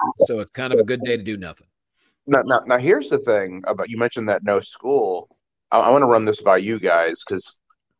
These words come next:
Speaker 2: so, uh, producer Ann, as we know, is a teacher.
Speaker 1: What up,
Speaker 2: She
Speaker 1: Ann?
Speaker 2: she gets the whole week off.
Speaker 1: Oh.
Speaker 2: I, I remember as a kid that we had to go to school on Monday,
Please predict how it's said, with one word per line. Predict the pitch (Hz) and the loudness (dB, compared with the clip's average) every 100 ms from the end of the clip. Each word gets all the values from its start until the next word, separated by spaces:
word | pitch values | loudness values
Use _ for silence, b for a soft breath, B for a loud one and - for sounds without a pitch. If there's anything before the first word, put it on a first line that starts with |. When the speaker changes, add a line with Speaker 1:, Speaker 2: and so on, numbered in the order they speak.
| _ _ | _ _
Speaker 2:
so, | - 107 104 98 | 4 6 6 2
uh, | 101 98 | 2 0
producer | - 165 165 - | 2 0 0 0
Ann, | 139 151 110 147 - - | 4 4 4 0 -6 -6
as | 101 101 | -4 -4
we | 101 | -4
know, | 90 90 | -2 -2
is | 87 | -4
a | - | -6
teacher. | 170 170 90 85 80 _ _ | -6 -4 -4 -2 -4 _ _
Speaker 1:
What | - 147 | -4 0
up, | 185 190 180 | 2 2 0
Speaker 2:
She | |
Speaker 1:
Ann? | 180 196 185 185 165 - _ _ _ _ | 2 2 2 -2 -6 -16 _ _ _ _
Speaker 2:
she | - 165 | -2 2
gets | 190 220 - | 4 4 2
the | 127 | 2
whole | 135 135 | 4 4
week | 120 165 - | 2 -6 -6
off. | 80 - - _ _ _ _ _ _ _ _ | -6 -6 -14 _ _ _ _ _ _ _ _
Speaker 1:
Oh. | 120 185 139 78 _ _ _ - | -16 -14 -14 -20 _ _ _ 2
Speaker 2:
I, | 131 | 2
I | 110 120 | 2 2
remember | 208 196 123 110 101 | 4 2 0 -2 -2
as | 95 95 | -2 -6
a | 95 | -12
kid | - 208 165 92 85 - _ _ _ _ - | -4 0 2 0 -6 -12 _ _ _ _ 0
that | 113 | 2
we | 107 151 | 4 2
had | 139 110 | 2 -2
to | |
go | 98 107 | 4 4
to | 90 | 4
school | - - 127 156 | -2 0 4 6
on | 151 | 4
Monday, | 120 104 87 92 110 | 0 -6 -4 -4 -6